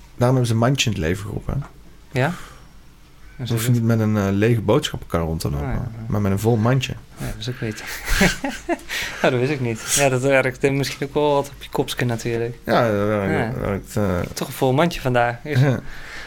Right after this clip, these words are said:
Speaker 2: hetzelfde geld als vroeger met een volle, <laughs> vol, vol winkelwagentje.
Speaker 1: Ja, en dat is aan die winkelwagentjes kleiner maken
Speaker 2: Ja.
Speaker 1: om ze het groter te laten lijken. Om, om de, de sneller gevuld te laten lijken en zo.
Speaker 2: Ja.
Speaker 1: Dat zijn ook, eh, supermarkten vragen praktijk, hoor. Om
Speaker 2: Ja,
Speaker 1: echt,
Speaker 2: ja,
Speaker 1: eh,
Speaker 2: het
Speaker 1: het is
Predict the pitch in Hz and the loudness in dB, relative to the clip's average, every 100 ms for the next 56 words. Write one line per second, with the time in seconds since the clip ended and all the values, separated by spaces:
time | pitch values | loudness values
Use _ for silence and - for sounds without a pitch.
0 | - - - - 156 147 131 156 160 - | -14 -16 -8 -4 0 0 2 2 2 0
1 | 151 - 160 - 156 147 - 156 147 - | -2 0 -4 -2 -2 -2 0 2 2 4
2 | 180 175 214 - 180 160 - - - - | 2 4 2 0 -4 -4 -6 -18 -4 0
3 | 156 160 127 123 117 - 175 147 147 156 | 2 2 0 0 -2 4 4 6 4 2
4 | 160 156 143 135 147 151 147 - 160 151 | 4 4 6 6 6 4 4 2 4 4
5 | 151 147 147 143 175 180 135 131 131 123 | 4 4 4 4 2 4 2 4 4 4
6 | 113 - 92 - 139 135 - 131 123 123 | 0 -4 -6 0 2 0 -2 0 0 2
7 | 120 123 - 160 170 180 - 123 123 127 | 0 0 -2 -4 -4 -8 -4 0 2 2
8 | 120 117 120 120 - 113 117 - 135 127 | 2 2 2 0 0 0 0 0 2 2
9 | 127 120 123 127 117 113 107 107 - 98 | 0 0 0 0 -2 -2 0 -2 -2 -4
10 | 107 107 131 131 123 110 - - - 120 | -2 -2 0 0 -2 -6 -14 -16 -8 -2
11 | 127 127 113 98 92 - - 160 160 147 | 0 0 0 2 0 -2 -2 2 2 2
12 | 139 127 160 151 - 127 156 135 131 104 | 0 0 0 -2 -2 0 2 2 0 -2
13 | 151 180 - 131 135 139 127 131 127 123 | -2 -4 0 2 4 4 4 4 2 0
14 | 117 | -2